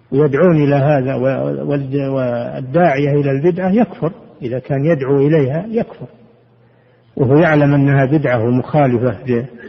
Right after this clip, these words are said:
للشرع يكفر بذلك. أما المأمون فهو من جملة من يعذرون بالتقليد والتأويل. نعم. ولذلك الإمام أحمد لم يكفر المأمون.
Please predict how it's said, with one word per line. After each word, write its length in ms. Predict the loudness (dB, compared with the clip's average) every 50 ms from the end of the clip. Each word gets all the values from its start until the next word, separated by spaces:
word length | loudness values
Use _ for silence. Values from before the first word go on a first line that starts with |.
| -20 -20 -20 -20 -20 -20 -18 -16 -10 -8
للشرع 600 | -6 -6 -6 -2 0 2 2 2 0 -4 -8 -14 -18 -20 -8 -6
يكفر 340 | -6 -6 -6 -8 -14 -14 -12
بذلك. 600 | -12 -12 -12 -10 -12 -12 -14 -16 -20 -20 -20 -20 -20 _ _ _ -4 0
أما 160 | 2 4 4
المأمون 520 | 4 4 2 2 2 2 2 2 2 2 2
فهو 320 | 2 2 2 4 4 4
من 180 | 4 2 2 4
جملة 380 | 4 4 4 4 4 2 2 0 -4 -10 -20 -20 -20 -20 -20 -20 _ _ _ _ _ _ _ _ -2
من 200 | 0 2 4 4
يعذرون 520 | 4 4 4 4 4 4 4 4 4 4
بالتقليد 680 | 2 2 0 0 -2 -2 -2 0 0 2 2 2 2 0 -2 -8 -20 -20 -20 -20 -20 -20 -20 -20 _ _ _ _ _ _ _ _ _ -20 -20 -20 -20 -20 _ _ _ _ _ _ _ _
والتأويل. 680 | -2 -2 -2 0 -2 -2 2 2 4 4 4 2 0 -2 -8 -14 -18 -20 -20 -20 -20 -20 -20 -20 _ _ -4
نعم. 260 | -2 -2 -4 -6 -8 -12 -18 -20 -20 -20 -20 -20 -20 -20 _ _ _ _ _ _ _ _ _ _ _ _ _ _ _ _ _ -20 -20 _ _ _ _ _ -20 -20 -10 -4
ولذلك 520 | -2 0 2 4 4 4 4 2 2 2
الإمام 440 | 2 4 4 4 4 4 4 2 2
أحمد 360 | 0 0 0 0 0 2 2
لم 200 | 2 4 4 2
يكفر 380 | 2 0 -2 -2 -4 -2 -2 -2
المأمون. 640 | 0 0 0 0 -2 -2 -2 -2 -4 -4 -4 -6